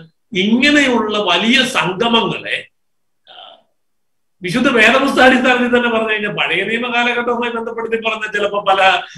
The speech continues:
വസ്തുതകൾ നമുക്ക് എണ്ണി നിരത്തി കാണിക്കുവാൻ സാധ്യത ഉണ്ടായിരിക്കാം. എന്നാൽ പുതിയ നിയമ വിവക്ഷയുമായി ബന്ധപ്പെടുത്തിയാൽ, ആ, പ്രത്യേകിച്ച് counseling പെർസ്പെക്റ്റീവ് നോക്കിയാൽ ആ കൂട്ടത്തിലല്ല.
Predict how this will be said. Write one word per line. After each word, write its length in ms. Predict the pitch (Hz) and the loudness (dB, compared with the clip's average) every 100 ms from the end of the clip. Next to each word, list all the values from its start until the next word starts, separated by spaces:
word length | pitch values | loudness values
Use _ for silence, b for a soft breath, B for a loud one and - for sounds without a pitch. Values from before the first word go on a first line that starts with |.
| 156 - - | -20 -14 -2
വസ്തുതകൾ 460 | 190 202 196 190 | 0 2 2 4
നമുക്ക് 300 | 185 185 185 | 4 2 2
എണ്ണി 240 | 185 180 190 | 2 2 2
നിരത്തി 640 | 185 180 185 185 190 - - - | 2 2 2 0 0 -4 -12 -6
കാണിക്കുവാൻ 460 | 208 208 214 208 | -2 -2 0 -2
സാധ്യത 400 | 180 196 214 233 | 0 0 2 2
ഉണ്ടായിരിക്കാം. 420 | 190 143 131 127 120 | 2 0 -2 -6 -10
എന്നാൽ 140 | 127 | -12
പുതിയ 440 | - 170 175 240 285 | -12 -8 2 4 4
നിയമ 360 | 294 294 269 | 4 4 4
വിവക്ഷയുമായി 540 | 247 226 - 226 214 208 | 2 0 0 -2 0 -2
ബന്ധപ്പെടുത്തിയാൽ, 840 | 202 196 196 165 156 120 120 156 B B B _ 180 | -2 -6 -4 -4 -6 -4 -2 -2 B B B _ -2
ആ, 100 | 180 | -2
പ്രത്യേകിച്ച് 520 | 202 220 240 240 226 | 0 2 2 2 4
counseling 560 | 220 262 262 302 302 | 4 4 4 6 6
പെർസ്പെക്റ്റീവ് 520 | 262 - 233 240 240 214 | 4 0 0 2 2 2
നോക്കിയാൽ 340 | 202 208 208 | -2 0 2
ആ 320 | 196 208 226 - | 2 2 -2 -6
കൂട്ടത്തിലല്ല. 720 | 254 254 254 - 135 - - | -2 0 0 -2 -6 -8 -20